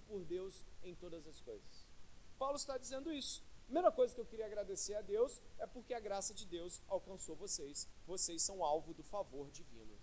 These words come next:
Ponto. Me diz quantas vezes eu e você oramos por isso.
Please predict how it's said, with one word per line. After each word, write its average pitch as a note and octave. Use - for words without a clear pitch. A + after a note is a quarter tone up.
Ponto. -
Me D#3+
diz A3
quantas A#3
vezes F3
eu G3
e -
você D#3+
oramos E3
por C#3+
isso. B2+